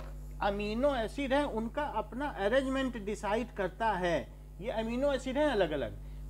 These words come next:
तो ये decide करता है कि वो प्रोटीन का enzyme कैसा होगा, वो उसका function कैसा होगा, हमारी body को वो कैसा structure देगा। तो it is the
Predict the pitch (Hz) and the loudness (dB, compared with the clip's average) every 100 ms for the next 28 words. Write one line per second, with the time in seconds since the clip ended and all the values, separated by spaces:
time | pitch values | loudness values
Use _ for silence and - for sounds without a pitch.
0 | - 190 190 285 220 214 202 226 285 - | -4 -2 0 0 0 -2 0 0 0 2
1 | 214 - 240 254 294 269 269 220 208 190 | 0 2 2 2 2 -2 -2 0 0 0
2 | 226 254 240 226 190 180 190 233 226 202 | -2 -4 -4 -6 -4 -2 -2 -4 -2 -4
3 | 156 185 180 175 180 190 - 208 - 160 | -2 0 0 2 0 0 0 -2 0 -4
4 | 156 220 202 180 165 185 165 160 156 147 | -2 -4 -2 -2 0 2 2 2 2 0
5 | - - - 156 165 160 185 175 160 165 | -6 -16 -4 -2 0 2 2 0 0 0
6 | 180 185 185 170 156 196 185 - 160 147 | 0 0 0 -4 -4 -2 -2 -2 -6 -8
7 | - 196 170 160 151 151 147 - - - | 0 0 2 0 2 0 -2 -10 -16 -12
8 | - 240 - 285 285 240 269 254 214 269 | -6 -6 -2 -4 -2 -2 -2 -4 -4 -2